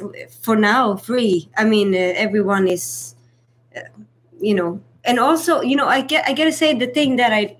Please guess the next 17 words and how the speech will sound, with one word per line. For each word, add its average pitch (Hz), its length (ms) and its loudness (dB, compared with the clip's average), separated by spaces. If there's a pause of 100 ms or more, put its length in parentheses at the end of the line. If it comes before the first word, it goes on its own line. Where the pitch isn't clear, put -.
really 214 440 0
like 233 400 -2
about 180 340 -2
growing 196 280 0
up 190 140 -6
in 185 120 -2
Sweden 170 500 -2 (320)
versus 220 380 0
here, 214 420 -2
that's 202 300 -6 (480)
probably 220 280 2
the 208 100 0
only, 214 360 0
uh, 190 120 -6 (180)
you 214 140 2
know, 202 100 2
like, 185 240 0